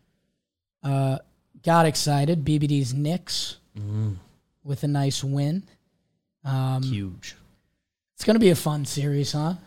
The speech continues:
Speaker 2: Yeah, I mean, coming in, that felt like the one that was the best matchup, you know,
Speaker 1: Right.
Speaker 2: not projecting future injuries that make teams more even or, or less even, but, uh,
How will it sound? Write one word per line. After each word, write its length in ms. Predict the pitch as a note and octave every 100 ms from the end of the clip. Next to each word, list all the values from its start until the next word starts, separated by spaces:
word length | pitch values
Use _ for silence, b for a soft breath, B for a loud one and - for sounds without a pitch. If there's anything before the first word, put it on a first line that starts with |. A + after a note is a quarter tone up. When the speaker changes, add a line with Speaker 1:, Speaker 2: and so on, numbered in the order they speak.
| _ _ _ -
Speaker 2:
Yeah, 240 | C#3 D3
I 40 |
mean, 160 | C#3+ C#3
coming 340 | C3+ C#3+ B2
in, 180 | A#2 A#2+
that 180 | A#2 -
felt 260 | - A2+ -
like 200 | G#2+ -
the 120 | A2+
one 260 | A2 G#2+
that 180 | G#2 G#2
was 440 | D#2 G#2 F#2+ - - _ _ _ _ _
the 180 | A#2 A#2
best 400 | G2 A2 G#2+ -
matchup, 640 | G#2+ G#2 G#2 - A2+ G#2+ A2+
you 100 | G#2
know, 80 |
Speaker 1:
Right. 220 | C3 A#2+ - G#2+ - _ _ _ _
Speaker 2:
not 340 | B2+ G#2+ -
projecting 540 | C3 A#2 A2 G#2+ G#2+ G2+
future 360 | G#2+ G2+ G2+
injuries 440 | G#2 G#2 G#2 G2+ F#2+
that 80 | G2+
make 180 | G2+ -
teams 280 | A2 G2+
more 220 | G#2 G#2 G#2
even 380 | G#2 G2+ G2+
or, 260 | G2+ G2+ G2
or 120 | G#2+ G2+
less 320 | G#2 G#2 -
even, 460 | G#2 G2+ G2+ G2+ G#2
but, 160 | G2
uh, 300 | F#2+ F#2 F2+